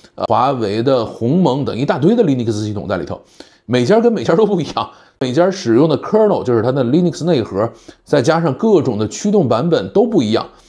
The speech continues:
啊，所以 Linux 的这种系统维护要比 Windows 还要复杂。这个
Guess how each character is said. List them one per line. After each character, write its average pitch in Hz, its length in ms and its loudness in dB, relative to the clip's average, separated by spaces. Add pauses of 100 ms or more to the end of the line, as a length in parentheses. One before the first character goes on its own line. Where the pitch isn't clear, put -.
(320)
啊， 120 120 0
所 175 160 4
以 175 80 2
Linux 160 520 0
的 98 200 0
这 131 200 2
种 92 160 -6
系 175 160 0
统 110 140 -4
维 85 160 -4
护 135 280 2
要 139 220 2
比 104 180 -4
Windows 143 480 0
还 - 280 -4
要 180 200 4
复 - 180 -8
杂。 - 200 -14 (560)
这 180 160 4
个 117 320 0